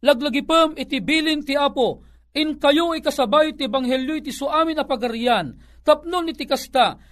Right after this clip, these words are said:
siya sinuman a tao a matmatay gapu iti basol, inton dumanon ti ebanghelyo kadakwada, ket awan kuma ti mapukaw uray maysa kadakwada,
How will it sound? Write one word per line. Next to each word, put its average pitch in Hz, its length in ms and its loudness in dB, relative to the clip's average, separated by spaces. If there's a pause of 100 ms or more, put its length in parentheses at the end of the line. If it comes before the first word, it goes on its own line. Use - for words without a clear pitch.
siya 294 240 -4
sinuman 339 400 -2
a 285 160 -2
tao 294 400 0
a 262 80 -2
matmatay 254 640 -2
gapu 240 320 -6
iti 247 240 -6
basol, 214 480 -2 (240)
inton 285 480 -2
dumanon 285 400 0
ti 262 160 -6
ebanghelyo 247 560 -2
kadakwada, 208 640 -2 (160)
ket 247 240 -2
awan 294 320 2
kuma 262 320 -2
ti 247 80 -6
mapukaw 247 640 -2
uray 247 320 -2
maysa 226 400 -4
kadakwada, 180 640 -4